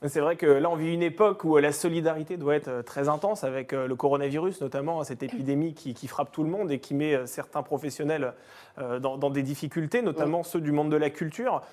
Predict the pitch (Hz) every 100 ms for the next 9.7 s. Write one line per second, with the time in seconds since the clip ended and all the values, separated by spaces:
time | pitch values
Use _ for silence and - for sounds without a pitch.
0 | - 139 156 175 147 139 143 151 139 -
1 | 214 214 139 131 123 135 135 - 185 196
2 | 196 143 127 127 127 135 127 123 - -
3 | 226 196 143 202 190 170 139 131 139 139
4 | 135 131 135 156 131 123 139 135 160 156
5 | 143 143 147 135 131 147 190 - - -
6 | 147 147 160 254 269 196 175 - 220 175
7 | 147 196 147 - 170 185 151 127 120 -
8 | - 208 143 131 175 127 190 - 170 165
9 | 160 156 156 160 139 220 208